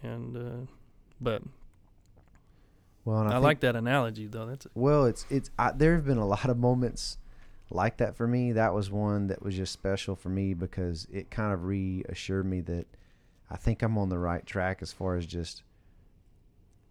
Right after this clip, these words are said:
Speaker 2: it, I'm so glad God, pr-, I see people who get caught in a, in a really bad ditch on this,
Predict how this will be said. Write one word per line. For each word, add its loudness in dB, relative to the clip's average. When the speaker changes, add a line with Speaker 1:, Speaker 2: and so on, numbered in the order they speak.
Speaker 2:
it, -6
I'm -2
so -2
glad 2
God, 0
pr-, -8
I -4
see -2
people -4
who -2
get -4
caught -2
in -4
a, -4
in -4
a -2
really 0
bad -2
ditch -4
on -4
this, -8